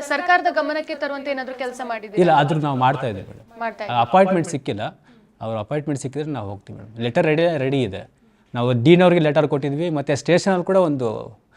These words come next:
Speaker 2: ಕೊಟ್ಟಿದ್ದೀವಿ. ಅಟ್ರಾಸಿಟಿ ಕೇಸ್ ಕೂಡ ನಾವು ಕೊಟ್ಟಿದ್ದೀವಿ ಮೇಡಮ್. ಹೌದು. So ವೆರಿ ಸಿಂಪಲ್, ನಾವು ಹೇಳ್ತೀವಿ ಅಂದ್ರೆ ಗುತ್ತಿಗೆ ಆ ಥರ ತೆಗೀರಿ, ನಮ್ಮ ಮೇಲೆ ಉತ್-, ಮುನಿ-
Speaker 1: First of all, actually ಸಮಸ್ಯೆ ಇರೋದೇ ಅದು. ಈಗ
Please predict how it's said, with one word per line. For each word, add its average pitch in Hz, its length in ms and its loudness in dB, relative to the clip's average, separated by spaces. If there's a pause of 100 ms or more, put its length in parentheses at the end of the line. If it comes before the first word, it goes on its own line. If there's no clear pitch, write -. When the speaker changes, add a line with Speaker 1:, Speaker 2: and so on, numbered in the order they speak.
(180)
Speaker 2:
ಕೊಟ್ಟಿದ್ದೀವಿ. 135 380 0
ಅಟ್ರಾಸಿಟಿ 156 500 6
ಕೇಸ್ 156 240 0
ಕೂಡ 160 120 -8
ನಾವು 139 180 -6
ಕೊಟ್ಟಿದ್ದೀವಿ 101 380 -14
ಮೇಡಮ್. - 160 -20 (1000)
ಹೌದು. 101 420 -8 (2000)
So 160 80 4
ವೆರಿ 170 180 8
ಸಿಂಪಲ್, 196 360 4
ನಾವು 160 160 4
ಹೇಳ್ತೀವಿ 170 360 2
ಅಂದ್ರೆ 214 400 -4
ಗುತ್ತಿಗೆ 190 400 4
ಆ 208 100 8
ಥರ 190 200 2
ತೆಗೀರಿ, 131 540 -4 (420)
ನಮ್ಮ 156 240 2
ಮೇಲೆ 175 120 6
ಉತ್-, 151 320 0
ಮುನಿ- 143 280 -6
Speaker 1:
First 302 240 0
of 381 80 -2
all, 403 160 2
actually 359 240 -4
ಸಮಸ್ಯೆ 311 420 -2
ಇರೋದೇ 330 260 -2
ಅದು. 226 180 -2
ಈಗ 269 140 -6